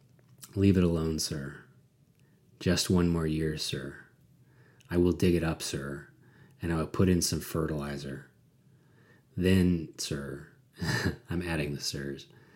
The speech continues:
"then if the tree bears figs next year, so much the better. If the, if not, then you can have it cut down." The parable of the unfruitful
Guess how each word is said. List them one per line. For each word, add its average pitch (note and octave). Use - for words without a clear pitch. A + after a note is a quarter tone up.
"then G2+
if F#2+
the F2
tree G2+
bears F2
figs E2+
next D2+
year, D#2+
so G2+
much E2
the C#2+
better. -
If -
the, G2+
if G#2
not, D2+
then D#2+
you E2
can D2
have D2
it D2
cut -
down." E2+
The -
parable D#2
of D2+
the D#2+
unfruitful D2